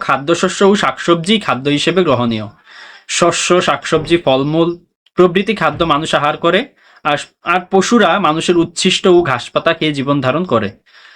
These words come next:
আমিষ ভক্ষণকারী মানুষদেরও প্রকৃতপক্ষে গাছপালার উপরই নির্ভর করতে হয়, কারণ তাদের আহার্য পশুগুলিও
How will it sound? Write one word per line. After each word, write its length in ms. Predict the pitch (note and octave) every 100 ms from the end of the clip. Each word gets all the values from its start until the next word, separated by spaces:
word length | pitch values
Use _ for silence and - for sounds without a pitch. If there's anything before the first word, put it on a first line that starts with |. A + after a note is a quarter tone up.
| _ -
আমিষ 380 | D3+ F3+ A3 F#3+
ভক্ষণকারী 680 | F3+ F#3+ - G#3+ G#3 G#3+
মানুষদেরও 540 | G#3 E3+ F3 E3+ F#3+ F#3+
প্রকৃতপক্ষে 680 | F3+ - F3+ F#3 F3+ F3
গাছপালার 560 | E3+ C#3+ C#3 - F3 E3+
উপরই 280 | D3+ F3 G3
নির্ভর 340 | D3+ B2 C#3
করতে 260 | C#3 B2 C3+
হয়, 140 | B2
কারণ 360 | A#2+ D3+ D3 F#3+ - _ _ _ -
তাদের 280 | E3+ G3
আহার্য 460 | G3+ E3+ F#3 F#3 A3
পশুগুলিও 840 | G#3 F3+ G3+ G3 A#3 B3 D#3+ G#2+